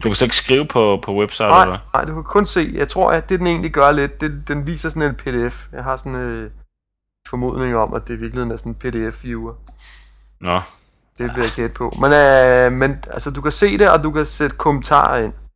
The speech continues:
Speaker 1: Okay.
Speaker 2: Øh, så det er jo selvfølgelig fedt nok. Øh,
Speaker 1: Ja.
Speaker 2: men det er ikke en afløser af Google Docs. Slet ikke.
Speaker 1: Nej, okay, nej. Tror du,
Speaker 2: Så
Speaker 1: det bliver det på sigt, så?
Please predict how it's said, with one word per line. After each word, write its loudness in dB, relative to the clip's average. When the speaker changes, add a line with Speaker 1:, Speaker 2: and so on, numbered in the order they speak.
Speaker 1:
Okay. -8
Speaker 2:
Øh, -4
så -10
det -12
er -2
jo -2
selvfølgelig -4
fedt 0
nok. 0
Øh, -2
Speaker 1:
Ja. -2
Speaker 2:
men -6
det -10
er -6
ikke 2
en 8
afløser 4
af -4
Google -8
Docs. -8
Slet 2
ikke. -2
Speaker 1:
Nej, 0
okay, -2
nej. -8
Tror 0
du, -2
Speaker 2:
Så -2
Speaker 1:
det -4
bliver 4
det -2
på -4
sigt, -4
så? -8